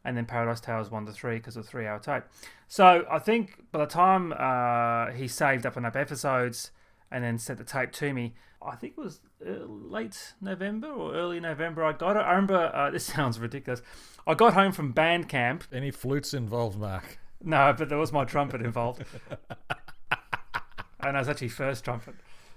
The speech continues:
Speaker 1: That's quite good,
Speaker 2: Uh.
Speaker 1: actually. Anyway, another career didn't progress.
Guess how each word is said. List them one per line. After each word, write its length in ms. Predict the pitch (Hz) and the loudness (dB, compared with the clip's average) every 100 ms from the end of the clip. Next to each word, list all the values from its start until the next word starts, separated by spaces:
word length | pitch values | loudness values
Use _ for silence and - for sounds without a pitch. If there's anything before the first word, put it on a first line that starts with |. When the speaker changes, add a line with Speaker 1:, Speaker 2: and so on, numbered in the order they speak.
| - - - 151 - | -18 -18 -20 -18 -14
Speaker 1:
That's 120 | 202 | -10
quite 200 | 180 156 | -4 -4
good, 140 | 180 | -4
Speaker 2:
Uh. 40 | 135 | -6
Speaker 1:
actually. 260 | - 151 190 - - - | -8 -12 -14 -14 -12 -10
Anyway, 260 | 123 117 127 - - 117 - | -8 -8 -8 -10 -12 -12 -10
another 220 | 127 135 | -6 -4
career 440 | 123 131 123 123 117 - | -4 -4 -2 -2 -4 -14
didn't 200 | 139 131 | -12 -10
progress. 480 | 131 123 139 156 | -8 -6 -4 -6